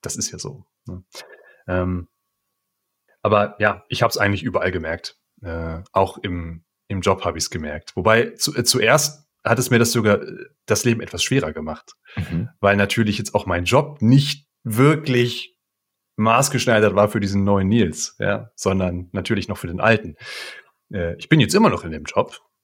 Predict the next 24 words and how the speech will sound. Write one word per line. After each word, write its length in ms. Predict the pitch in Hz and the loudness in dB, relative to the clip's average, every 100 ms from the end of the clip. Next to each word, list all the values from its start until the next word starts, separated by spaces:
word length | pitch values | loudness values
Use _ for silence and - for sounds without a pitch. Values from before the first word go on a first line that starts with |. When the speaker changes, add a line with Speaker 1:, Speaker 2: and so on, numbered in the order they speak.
| _ | _
Speaker 1:
Ich 120 | - 107 | -4 -2
hab 120 | - | -2
mich 100 | 87 | -4
da 100 | - | -2
arrangiert. 680 | 80 82 78 82 110 143 - _ _ _ _ _ _ _ _ | -2 -4 -6 -4 -4 -6 -14 _ _ _ _ _ _ _ _
Ähm, 640 | 82 85 90 92 92 92 _ _ _ _ _ - | -10 -6 -4 -2 -4 -6 _ _ _ _ _ -6
aber 200 | 92 101 | -2 2
das 200 | 104 107 | 2 4
war 140 | 110 | 4
schon 500 | - 123 113 113 113 - _ _ _ _ | 4 2 2 0 -4 -14 _ _ _ _
herausfordernd, 960 | - 117 131 143 - 80 - 69 - _ _ _ - | -2 2 4 2 -2 -6 -6 -12 -18 _ _ _ -10
ja. 280 | 85 95 - _ _ _ 92 | -8 -8 -12 _ _ _ -8
Ähm, 580 | 87 87 87 87 90 - _ _ _ _ _ _ _ _ _ _ _ _ _ _ _ _ | -6 -4 -4 -6 -8 -14 _ _ _ _ _ _ _ _ _ _ _ _ _ _ _ _
aber 160 | - 110 | 0 2
natürlich 320 | - 127 - | 2 0 0
positiv, 520 | 104 90 - - - _ _ _ _ _ _ - | -2 -2 -6 -16 -20 _ _ _ _ _ _ -6
ja. 320 | 82 98 - _ | -6 -6 -10 _
Auch 160 | - - | -2 0
wenn's 160 | 98 | -2
schwierig 380 | - 98 92 92 | 0 0 0 -2
war 140 | 95 95 | -4 -2
teilweise, 460 | 101 101 101 92 | -4 -4 -6 -4
aber 340 | 98 104 104 - | -2 0 -2 -6
positiv. 600 | - 92 90 - - | -10 -10 -10 -16 -20